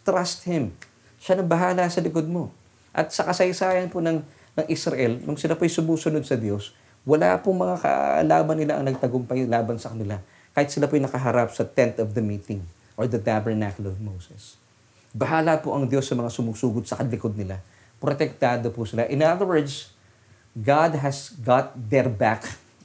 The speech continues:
They were never alone. Di, di ba sabi ng Panginoon, "I will never leave you nor forsake you"?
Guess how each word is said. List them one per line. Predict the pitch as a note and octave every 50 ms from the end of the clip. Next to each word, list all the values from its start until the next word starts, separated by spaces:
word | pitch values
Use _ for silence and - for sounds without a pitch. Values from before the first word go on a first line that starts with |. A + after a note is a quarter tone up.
| - - - - - - - - _ _ _ -
They | B2 A#2 C3 C#3 C#3 C#3 C3+
were | C3 B2+ B2
never | B2 A#2+ A#2+ C3+ C#3 C#3+ B2+ C#3 C3+ C#3 C3+
alone. | - A#2 A2+ A2+ A2+ A2+ A2+ G2+ F#2+ G2
Di, | C3 C3+
di | C#3 D#3
ba | F#3 G#3
sabi | - F3+ E3 D#3 D#3+
ng | D#3 E3 D#3+
Panginoon, | - D#3+ D#3+ D#3 D#3+ E3+ F3+ F3
"I | - C#3 C3+
will | C3 C3 B2+
never | B2 C3 C#3+ D3+ D#3 E3+ E3+
leave | D3 C#3 C#3 C#3+ D3 D3
you | D3+ D3+
nor | C#3+ C#3 C#3+ D3+ D#3
forsake | - E3 E3 D#3+ - - G3+ - - -
you"? | A#3 C4 D4